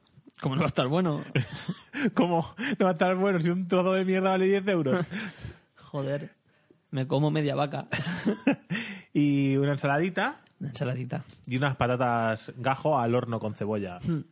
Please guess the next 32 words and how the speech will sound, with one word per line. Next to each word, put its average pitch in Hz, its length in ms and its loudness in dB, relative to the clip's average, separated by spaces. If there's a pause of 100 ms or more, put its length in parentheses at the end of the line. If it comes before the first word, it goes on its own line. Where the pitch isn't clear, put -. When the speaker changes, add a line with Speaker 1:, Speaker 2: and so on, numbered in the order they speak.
(120)
Speaker 1:
que 135 140 0
Speaker 2:
y 127 40 -4
Speaker 1:
si-, 117 120 0
Speaker 2:
especias. 110 420 -2
Speaker 1:
si-, - 100 -20
sin 135 140 0
duda 147 120 4
alguna 151 180 2
fue 139 120 0
lo 123 60 0
mejor 120 240 -6
de 135 80 -8
la 127 60 -10
cena. 120 200 -4
Speaker 2:
Sí, 117 340 -2 (340)
claro, 135 260 2
pero 123 160 0
¿sabes 131 180 0
por 117 200 0
qué? 131 200 2
Porque 110 300 -2
todo 135 160 0
lo 135 60 0
que 127 80 0
lleva 131 120 2
un 123 80 -2
montón 117 380 0
de 123 80 2
aceite 127 260 0
está 139 160 2
riquísimo. 131 600 2
Speaker 1:
<laughs> 147 280 -4